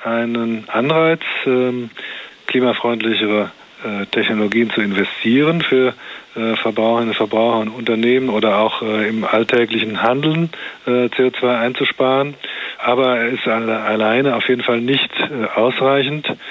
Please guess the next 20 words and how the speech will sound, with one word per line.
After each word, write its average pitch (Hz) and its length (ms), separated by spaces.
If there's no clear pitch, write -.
Äh, 107 260
C 110 80
O 104 40
zwei 110 240
Preis, 113 260
äh, 107 180
baut 110 240
noch 110 140
kein 110 160
Kilometer 113 480
Schiene. 147 440
Und 117 360
Mieterinnen 120 420
und 110 80
Mieter 127 300
können 127 200
auch 117 140
nicht 120 220
in, 113 260
äh, 107 300